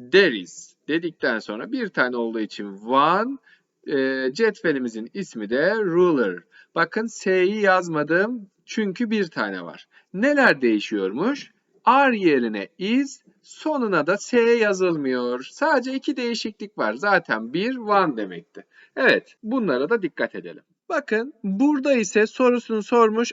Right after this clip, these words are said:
ama are there şeklinde uzatmamış. Biz de are there şeklinde cevap vermiyoruz. Sadece gördüğümüz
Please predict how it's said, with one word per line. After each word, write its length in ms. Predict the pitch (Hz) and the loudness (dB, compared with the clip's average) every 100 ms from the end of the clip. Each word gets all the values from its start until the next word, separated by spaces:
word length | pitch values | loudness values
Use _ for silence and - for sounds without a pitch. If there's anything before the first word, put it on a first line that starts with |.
| - | 0
ama 280 | 220 220 - | 2 2 2
are 380 | - 180 214 202 | 2 2 2 0
there 260 | 170 190 196 | 2 2 2
şeklinde 580 | - 180 160 165 156 139 | 0 -2 -2 -4 0 0
uzatmamış. 1000 | 151 175 190 175 139 123 151 220 - - | 0 0 0 0 -4 0 0 0 -4 -8
Biz 240 | 302 277 170 | 0 2 4
de 200 | 185 - | 2 2
are 360 | 190 226 247 208 | 2 4 4 4
there 240 | 190 190 | 4 4
şeklinde 920 | 202 - 165 - 156 151 170 190 208 214 - | 2 -2 -2 -2 -6 2 4 4 2 -6 0
cevap 420 | 170 147 185 - | 4 4 2 4
vermiyoruz. 520 | 156 139 117 101 95 | 4 4 0 -6 -8
Sadece 640 | - 247 226 156 123 110 131 | -4 2 4 4 2 -2 0
gördüğümüz 720 | 170 175 131 113 107 131 147 | 4 4 2 0 -2 -6 -8